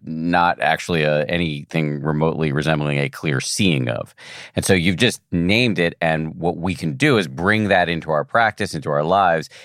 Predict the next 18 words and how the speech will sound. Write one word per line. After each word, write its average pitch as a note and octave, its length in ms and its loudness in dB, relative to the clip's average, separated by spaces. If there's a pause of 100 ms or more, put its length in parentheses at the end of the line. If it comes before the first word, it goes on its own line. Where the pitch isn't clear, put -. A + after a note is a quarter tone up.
(120)
as F#2 140 -2
something G2+ 560 0 (580)
we F#2+ 180 2
can F2+ 640 2 (140)
try F#2 240 4
to E2+ 80 0
spot G#2+ 560 0 (460)
as F2+ 320 2
it D#2 100 0
arises C#2 720 -2 (320)
and F2 260 0
bring G2+ 680 0 (260)
a F2 80 -4
kind F#2+ 240 2
of D2+ 220 -2
warm E2 840 0 (380)
acceptance - 640 0
of C#2+ 500 -2